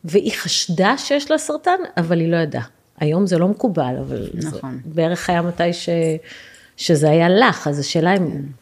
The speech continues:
Speaker 1: את חושבת שלא דיברו איתך כחלק ממדיניות שלא
Speaker 2: האמת היא שאין לי תשובה, אין לי מושג. אני מניחה שלא רצו ברעתי, אני מניחה שזה מה שחשבו שיהיה לטובתי.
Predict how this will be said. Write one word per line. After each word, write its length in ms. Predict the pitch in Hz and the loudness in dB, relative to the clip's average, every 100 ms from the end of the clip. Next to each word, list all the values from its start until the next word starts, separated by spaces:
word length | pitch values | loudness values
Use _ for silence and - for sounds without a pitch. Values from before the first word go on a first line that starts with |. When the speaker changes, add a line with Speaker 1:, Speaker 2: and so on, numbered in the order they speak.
| - | -20
Speaker 1:
את 80 | - | -8
חושבת 340 | 170 175 160 | -4 -2 -2
שלא 180 | - 170 | -2 0
דיברו 360 | 165 135 147 202 | 0 0 2 2
איתך 280 | 196 165 - | 2 -4 -2
כחלק 380 | 160 185 180 185 | -2 0 0 0
ממדיניות 840 | 170 151 143 156 147 151 208 320 | 0 0 2 2 2 2 2 0
שלא 680 | - 220 233 233 226 226 220 - _ - - - - | -2 -2 0 -2 -2 -4 -6 -10 _ -18 -18 -18 -4
Speaker 2:
האמת 260 | 185 196 202 | 0 0 -2
היא 80 | |
שאין 280 | 220 180 180 | -4 0 2
לי 80 | 214 | 0
תשובה, 360 | 208 151 131 143 147 _ - | -2 -6 -4 -4 -6 _ -4
אין 140 | 180 190 | -2 0
לי 80 | |
מושג. 500 | 180 151 - 135 139 | 0 -2 -2 -2 0
אני 100 | 156 | 0
מניחה 280 | 160 165 208 | 2 2 0
שלא 400 | 240 180 170 196 | -2 0 2 2
רצו 240 | 202 - 185 | 0 0 2
ברעתי, 640 | 185 143 131 - - 175 | 2 2 -2 -4 2 4
אני 100 | 151 | 4
מניחה 300 | 139 139 170 | 0 -2 -4
שזה 220 | 170 151 | -4 -2
מה 100 | 170 | 0
שחשבו 460 | 165 - 139 139 156 | -2 -6 -6 -4 -6
שיהיה 300 | - 147 165 | -2 0 2
לטובתי. 680 | 170 165 139 139 214 202 | 2 0 -4 -4 0 0